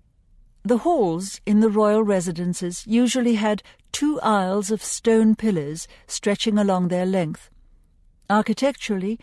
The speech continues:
these halls were built in what the Victorians called the decorated style, and followed a trend set by Henry the Third when he began rebuilding Westminster Abbey in twelve forty-five,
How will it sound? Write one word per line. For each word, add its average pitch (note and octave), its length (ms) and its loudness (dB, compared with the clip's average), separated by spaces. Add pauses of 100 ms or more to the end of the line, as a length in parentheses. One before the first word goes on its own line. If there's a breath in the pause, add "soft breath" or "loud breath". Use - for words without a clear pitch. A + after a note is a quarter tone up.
(280 loud breath)
these B3 220 2
halls A#3+ 400 0
were A3+ 100 -2
built A3+ 320 0
in A3 120 2
what G3+ 200 0
the G#3+ 80 -2
Victorians G#3 720 0
called F3 340 -4 (360 soft breath)
the F#3+ 140 -2
decorated D#3+ 680 -4
style, D#3+ 480 -10 (440)
and G3 160 0
followed A3+ 460 2
a A#3 80 -2
trend A#3+ 460 2
set - 320 -4
by A3 120 -2
Henry G3 380 2
the F3+ 140 -6
Third E3+ 440 -2 (380 loud breath)
when G#3+ 140 4
he A3+ 80 6
began G#3 440 2
rebuilding F#3 680 -2
Westminster E3+ 680 -4
Abbey F#3+ 400 -4 (220 loud breath)
in G#3+ 180 2
twelve E3+ 360 -2
forty-five, E3+ 800 -6